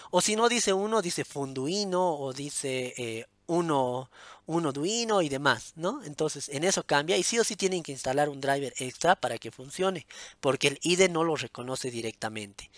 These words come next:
Esa es la única diferencia, pero de que les va a funcionar, igual funciona. Pero el costo no varía mucho, es, en el caso de Bolivia es como unos diez bolivianos más entre el Arduino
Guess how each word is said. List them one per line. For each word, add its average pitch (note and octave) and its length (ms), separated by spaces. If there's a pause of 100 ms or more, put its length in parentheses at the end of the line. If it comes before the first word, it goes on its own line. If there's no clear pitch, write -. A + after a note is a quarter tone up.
(160)
Esa A#3 280
es F3 60
la D#3+ 80
única D#3 320
diferencia, C3 580
pero C#3 160
de D#3 80
que F#3 100
les F3+ 160
va B3 60
a A#3 40
funcionar, F3+ 360
igual D#3+ 180
funciona. C#3+ 540 (520)
Pero F#3+ 260
el F#3+ 240
costo B3 420
no B3 160
varía G#3+ 260
mucho, G#3 300
es, - 100
en D#3 240
el D#3+ 80
caso A#3 300
de G#3+ 80
Bolivia F3 320
es G3 100
como C3+ 460
unos F#3 260
diez G3+ 160
bolivianos E3 480
más D3 300 (920)
entre C3+ 320
el C3 100
Arduino C3 800